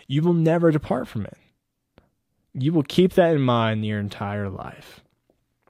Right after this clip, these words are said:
Now, I want to also share another video.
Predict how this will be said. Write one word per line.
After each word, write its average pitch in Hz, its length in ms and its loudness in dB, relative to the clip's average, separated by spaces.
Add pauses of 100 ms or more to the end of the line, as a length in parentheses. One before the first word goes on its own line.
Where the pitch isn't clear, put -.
(2000)
Now, 143 460 2 (1600)
I 156 60 2
want 208 260 4
to 175 600 6
also 135 460 2
share 127 380 4
another 127 240 2
video. 120 400 2